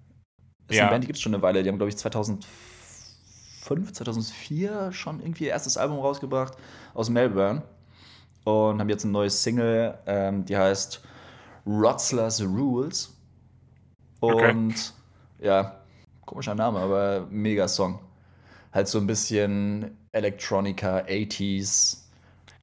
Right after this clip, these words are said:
Speaker 1: mit Synthes und so. Also
Speaker 2: Right
Speaker 1: voll
Speaker 2: down
Speaker 1: meins
Speaker 2: your
Speaker 1: gerade.
Speaker 2: lane, ja. <laughs> Ich wollte grad sagen.
Speaker 1: Right down my lane. Die, den Song haben sie nur für mich geschrieben, glaub ich.
Speaker 2: Ja, sehr gut. Ähm, find ich,
Speaker 1: Was hast
Speaker 2: find
Speaker 1: du
Speaker 2: ich,
Speaker 1: für uns?
Speaker 2: find ich nice. Ähm, geht in eine ganz andere Richtung.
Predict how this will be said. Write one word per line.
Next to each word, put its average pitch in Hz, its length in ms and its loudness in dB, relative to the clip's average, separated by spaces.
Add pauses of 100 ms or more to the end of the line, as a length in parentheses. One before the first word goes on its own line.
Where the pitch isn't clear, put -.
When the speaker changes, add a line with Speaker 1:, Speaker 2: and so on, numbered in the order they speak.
(640)
Speaker 1:
mit 98 160 -6
Synthes 104 520 0
und 101 120 -2
so. 101 180 2
Also 107 300 4
Speaker 2:
Right 117 260 8
Speaker 1:
voll 117 80 6
Speaker 2:
down 110 200 8
Speaker 1:
meins 113 100 4
Speaker 2:
your 110 80 4
Speaker 1:
gerade. 104 260 2
Speaker 2:
lane, 107 120 0
ja. 113 180 6 (140)
<laughs> - 160 -2
Ich - 140 0
wollte 127 200 2
grad 117 160 0
sagen. 110 160 4
Speaker 1:
Right 113 360 2
down 110 320 6
my 110 220 6
lane. 95 460 0 (320)
Die, - 240 -8
den 120 160 -4
Song 113 180 0
haben 113 100 0
sie 110 80 -2
nur 110 120 0
für 107 80 -6
mich 101 160 -4
geschrieben, 98 400 -4
glaub 104 200 0
ich. - 100 -8 (400)
Speaker 2:
Ja, 147 180 -4
sehr 104 200 -6
gut. 95 200 -14 (640)
Ähm, 104 760 -8 (580)
find 160 180 -2
ich, - 260 -10
Speaker 1:
Was 110 80 -8
hast 107 60 -2
Speaker 2:
find - 80 -6
Speaker 1:
du - 40 -4
Speaker 2:
ich, - 60 -10
Speaker 1:
für 135 80 -6
uns? 143 120 -6
Speaker 2:
find 143 100 -6
ich - 140 -12
nice. 117 560 -8 (140)
Ähm, 110 320 -10
geht 156 180 -2
in 139 100 -4
eine 127 80 -2
ganz 127 320 -2
andere 139 480 -4
Richtung. 160 460 -2